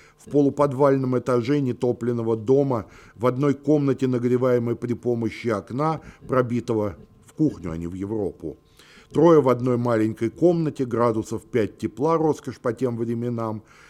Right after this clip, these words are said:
За стеной в кухне спит прислуга.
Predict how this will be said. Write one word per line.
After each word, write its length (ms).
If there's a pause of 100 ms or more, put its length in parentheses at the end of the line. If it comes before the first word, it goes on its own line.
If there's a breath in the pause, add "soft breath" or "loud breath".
(120)
За 180
стеной 380
в 100
кухне 360
спит 360
прислуга. 760